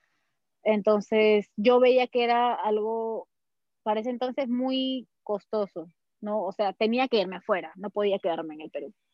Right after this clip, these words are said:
Ahora, gracias a Dios, hay más opciones e-, en el Perú en tema musical para poder estudiar. Entonces dije, "Ok,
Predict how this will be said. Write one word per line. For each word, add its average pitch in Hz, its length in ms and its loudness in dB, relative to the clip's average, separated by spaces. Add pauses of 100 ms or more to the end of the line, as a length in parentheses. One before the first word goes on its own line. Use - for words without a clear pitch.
(260)
Ahora, 247 280 6
gracias 254 340 0
a 220 60 -4
Dios, 214 200 -2
hay 214 100 -2
más 220 200 -2
opciones 202 500 -4
e-, 196 240 -6
en 190 100 -8
el 185 80 -8
Perú 196 220 -2
en 208 120 -6
tema 202 180 -4
musical 185 480 -2
para 190 200 -4
poder 175 240 -8
estudiar. 165 340 -14 (800)
Entonces 214 560 0
dije, 208 240 -2
"Ok, 220 160 -6